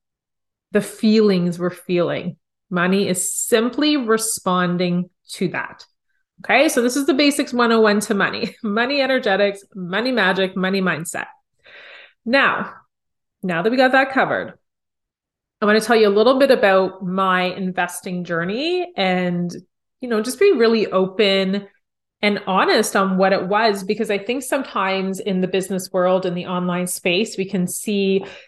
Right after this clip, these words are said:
people investing massive amounts. I mean, even for myself,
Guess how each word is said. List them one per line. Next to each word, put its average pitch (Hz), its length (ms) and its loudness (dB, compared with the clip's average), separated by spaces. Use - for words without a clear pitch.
people 208 320 2
investing 190 920 0
massive 165 440 -4
amounts. 240 800 2
I 190 80 -2
mean, 180 180 -4
even 196 360 -4
for 202 140 -2
myself, 185 880 0